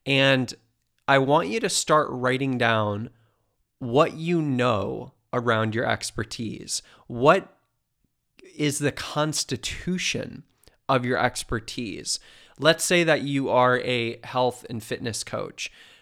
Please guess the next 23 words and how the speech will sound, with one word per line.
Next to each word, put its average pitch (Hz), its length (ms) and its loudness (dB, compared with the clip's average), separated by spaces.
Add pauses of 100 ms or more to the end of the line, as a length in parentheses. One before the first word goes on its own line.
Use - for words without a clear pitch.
(120)
What 127 400 0
do 226 80 -4
you 233 160 0
know 143 640 2 (500)
that 127 360 2
works 127 760 0 (140)
around 127 640 2
fitness? 117 640 -4
Like, 123 260 0 (300)
what 135 180 4
I 139 120 4
know 143 300 4
that 135 180 2
will 131 120 2
help 139 300 2
people - 420 -4
is 120 580 -2 (280)
around 117 560 0 (240)
health, - 760 -2
around 113 380 0
fitness, - 640 -8
around 113 380 -2 (100)
energy, 120 480 -6